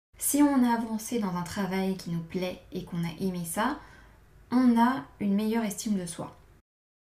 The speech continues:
Dans le cas du burn-out ou du bore-out, on n'est pas productif. Mais si on s'épuise,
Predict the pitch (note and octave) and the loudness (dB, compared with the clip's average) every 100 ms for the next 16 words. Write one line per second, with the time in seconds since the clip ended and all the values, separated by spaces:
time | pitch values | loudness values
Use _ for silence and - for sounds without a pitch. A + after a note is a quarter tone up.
0 | _ G3 F#3 F#3+ G3 C#4+ C4 F3 F#3 F3 | _ -2 0 2 2 2 2 0 0 0
1 | E3+ G3+ B3 - - - F#3+ F3 F3 F#3 | -2 -2 -4 -8 -18 -12 -8 -6 -4 -4
2 | E3+ F3 C4+ - - - - F#3+ F3 F3 | -4 -4 -4 -6 -16 -20 -12 -6 -6 -4
3 | G#3+ A#3 A#3+ - - - A3 F#3+ F#3+ - | -4 -4 -6 -14 -16 -4 -2 -2 -6 -12
4 | C3+ - - - _ _ _ _ - E3+ | -12 -16 -20 -20 _ _ _ _ -8 -6
5 | - C4+ E3 - - C4 - D#3 E3+ - | -2 0 0 -2 -2 -2 -4 -4 -4 -6